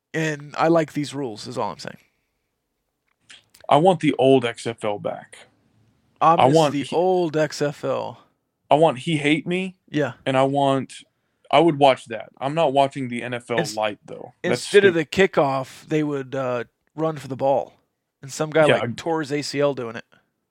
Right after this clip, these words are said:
Speaker 2: A guy broke his collarbone on the very first one.
Speaker 1: Oh, that's
Speaker 2: It was,
Speaker 1: what it
Speaker 2: like, the
Speaker 1: was.
Speaker 2: X F L's big debut. They're like, "Watch what we're gonna do instead of the coin toss," and the guy broke his collarbone.
Speaker 1: Yeah, yeah, yeah. It was awesome.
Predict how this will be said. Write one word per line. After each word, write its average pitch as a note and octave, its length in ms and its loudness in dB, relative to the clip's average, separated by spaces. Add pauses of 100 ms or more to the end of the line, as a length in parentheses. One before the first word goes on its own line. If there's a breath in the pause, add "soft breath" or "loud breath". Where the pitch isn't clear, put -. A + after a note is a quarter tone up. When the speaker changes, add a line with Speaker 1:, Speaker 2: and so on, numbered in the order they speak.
(480)
Speaker 2:
A C3 40 0
guy C3+ 180 4
broke C3 280 4
his A#2+ 140 2
collarbone C3 480 4
on A2 120 2
the A#2 80 -2
very C3 320 4
first B2+ 320 -2
one. A#2+ 120 -2
Speaker 1:
Oh, G3+ 120 8
that's G3+ 180 6
Speaker 2:
It - 40 -8
was, E3 60 0
Speaker 1:
what - 100 6
it - 20 -4
Speaker 2:
like, C3+ 100 0
the G#2+ 60 4
Speaker 1:
was. B2+ 80 4
Speaker 2:
X - 80 -10
F C3+ 100 -6
L's B2 180 4
big B2+ 300 2
debut. B2+ 340 0
They're A#2 120 -8
like, - 160 -10
"Watch F3 200 0
what E3+ 120 2
we're E3 60 2
gonna E3 120 -2
do D#3 140 0
instead D#3+ 180 -2
of C#3+ 60 0
the C3 80 -4
coin C#3 240 -4
toss," A2+ 180 0
and A#2 80 -16
the A#2 40 -12
guy A#2+ 180 0
broke A#2+ 220 -6
his - 120 -20
collarbone. A2+ 540 -8 (100)
Speaker 1:
Yeah, - 160 -8
yeah, - 140 -8
yeah. - 160 -10
It - 20 -20 (2250)
was - 120 -12
awesome. - 260 -8